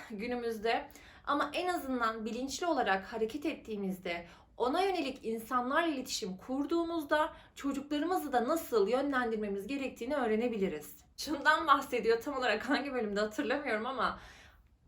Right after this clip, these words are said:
anne babaların, günümüzdeki anne babaların kendi çocukluk yıllarında, kendi gençliklerinde yapamadıklarını çocuklarına yüklediğini, onları onların yapması beklediğini söylüyor. Bunu eleştiriyor.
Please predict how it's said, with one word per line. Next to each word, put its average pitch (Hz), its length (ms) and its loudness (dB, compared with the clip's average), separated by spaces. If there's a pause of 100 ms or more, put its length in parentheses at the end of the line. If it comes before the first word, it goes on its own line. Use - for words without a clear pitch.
(360)
anne 285 340 8
babaların, 311 420 4
günümüzdeki 262 560 -4
anne 302 240 0
babaların 233 460 4 (320)
kendi 269 760 4
çocukluk 214 640 -2
yıllarında, 196 600 2
kendi 247 340 -2
gençliklerinde 240 640 -2
yapamadıklarını 233 920 0 (600)
çocuklarına 302 680 0
yüklediğini, 214 840 0
onları 311 600 2
onların 285 480 4
yapması 240 500 0
beklediğini 190 520 2
söylüyor. 185 460 0
Bunu 254 140 0
eleştiriyor. 202 800 0